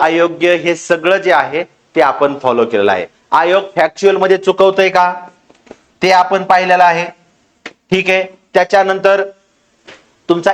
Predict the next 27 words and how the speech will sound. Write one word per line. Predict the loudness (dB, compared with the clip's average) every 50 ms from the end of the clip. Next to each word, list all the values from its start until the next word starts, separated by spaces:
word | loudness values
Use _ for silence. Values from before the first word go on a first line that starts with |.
| 0
एरिया | 0 0 2 4 4 2 2
काय | 2 2 2 2
आहे, | 4 2 2 0 -4 -4
ग्राम | -2 0 0 0 0 -2
प्रशासनासंदर्भातले | -2 -4 -4 -2 -2 -4 -4 0 0 0 0 0 -2 0 0 2 2 2 0 0 -2
काय | -2 0 -2 -2
प्रश्न | -2 -2 -4 -4 -4 -2 -2
आहेत | -2 0 0 -2 -4 -6 _ _ _ _ _ 0
हे | 2 2
आपण | 2 2 0 0 -2
इथं | -2 0 0 0
पाहिलेले | 2 2 0 0 0 2 2
आहेत. | 2 0 0 -4 _ _ _ _ _ -2
तुम्हाला | -2 0 2 2 0 2 2 0
या | 0 0 -2 -2
टेस्टचा | 0 0 0 0 0 0 0 -2
दुसरा | -2 -2 -2 -2 0 0 0 0 0
फायदा, | 0 0 2 2 2 0 -2 -4 _ _ _ -4
आपले | -4 -4 -2 -2 -4 -4
क्वेश्चन | -4 -2 -4 -4 -4 -2 -4 -4 0
जे | 0 0
आहेत | 2 2 0 -2 -4 -4
ते | -6
बायलिंग्वल | -4 0 0 2 2 2 -2 -4 -4 -2 0 0 0
मध्ये | 0 0 2 2
आहेत, | 2 2 0 -4 -10 -12 _ _ _ _ -8
इंग्लिश | -4 -4 -4 -2 -2 -2 -2 -2 -4 -6